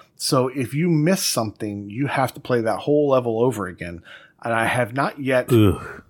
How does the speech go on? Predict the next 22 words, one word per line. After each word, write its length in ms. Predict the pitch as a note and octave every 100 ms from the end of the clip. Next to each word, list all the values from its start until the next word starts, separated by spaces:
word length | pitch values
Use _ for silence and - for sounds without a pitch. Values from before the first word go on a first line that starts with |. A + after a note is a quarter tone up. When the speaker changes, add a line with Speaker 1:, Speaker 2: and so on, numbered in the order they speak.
| _
Speaker 1:
been 140 | C3 B2+
able 220 | C#3+ D3
to 80 | B2+
stomach, 580 | - - C3+ C3+ A#2 - - _ _ _ _ _ -
uh, 340 | G#2+ G#2+ G#2+ F2+ _ _ _ -
a 80 | A2+
test 720 | - C#3+ A2 F#2 - - - _ _ _ -
of 240 | A#2 G#2 G#2
going 320 | C3+ C3+ C#3+
back 260 | C#3 C3 -
to 300 | D3+ C#3 B2
a 100 | A#2+
level 400 | B2+ C3 A#2+ A#2+
where 100 | A#2
I 60 | A2+
missed 320 | A2+ B2+ -
a 60 | B2+
collectible 580 | C3 A#2+ A#2 C3+ B2
right 140 | A2+ B2
at 80 | A#2+
the 60 |
beginning, 540 | A2+ G#2+ B2 C#3 D#3+